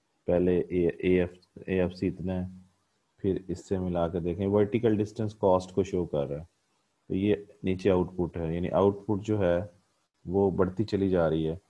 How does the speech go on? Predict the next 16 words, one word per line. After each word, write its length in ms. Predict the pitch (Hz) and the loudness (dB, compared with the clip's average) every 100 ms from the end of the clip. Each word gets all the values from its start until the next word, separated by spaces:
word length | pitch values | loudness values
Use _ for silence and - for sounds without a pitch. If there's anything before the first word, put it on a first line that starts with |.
| _ _ _ | _ _ _
और 360 | - 90 87 - | -2 2 2 0
average 360 | 95 90 98 95 | -2 0 0 0
फिक्स 200 | 98 92 | -4 -6
cost 320 | - 92 87 | 0 0 0
देखें, 220 | 90 87 95 | -4 -4 -2
ये 140 | 90 | -2
कम 240 | 92 92 | 0 0
हुई, 240 | 101 92 87 - _ _ _ _ _ _ _ _ _ | 2 0 -2 -6 _ _ _ _ _ _ _ _ _
फिर 160 | 98 95 | -2 0
मज़ीद 400 | 92 87 92 92 | -2 -2 -4 -2
कम 140 | 92 | -2
हुई, 280 | 92 87 82 82 | -2 0 -2 -2
फिर 120 | 95 | -4
मज़ीद 360 | 90 87 90 90 - | -2 -2 -4 -6 -6
कम 140 | 87 | -6
हुई, 340 | 90 85 85 | -4 -6 -4